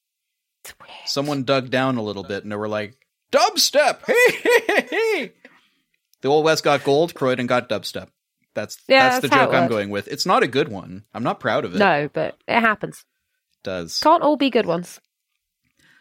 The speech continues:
Speaker 2: Jesus Gun Guy yells that he fixed the gun to give fair
Speaker 1: Yep.
Speaker 2: warning to the man about to shoot him that he's about to stand up,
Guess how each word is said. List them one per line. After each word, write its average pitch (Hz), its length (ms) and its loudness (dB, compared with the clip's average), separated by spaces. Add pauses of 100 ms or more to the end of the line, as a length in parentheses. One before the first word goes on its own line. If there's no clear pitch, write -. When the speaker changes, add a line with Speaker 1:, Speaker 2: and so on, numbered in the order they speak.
(260)
Speaker 2:
Jesus 131 320 -6
Gun 123 320 -2
Guy 110 560 0
yells 110 500 -4
that 101 160 -6
he 104 200 -12
fixed - 540 -6
the 107 60 -14
gun 117 580 -6 (400)
to 104 140 -10
give 98 240 -10
fair 214 180 2
Speaker 1:
Yep. 123 120 2
Speaker 2:
warning 110 380 -4
to 110 100 -8
the 104 80 -6
man 104 220 -4
about 98 260 -6
to 101 80 -10
shoot 110 280 -6
him 107 120 -4
that 101 120 -6
he's 95 200 -10
about 95 240 -8
to - 80 -14
stand 90 380 -8
up, 104 240 -4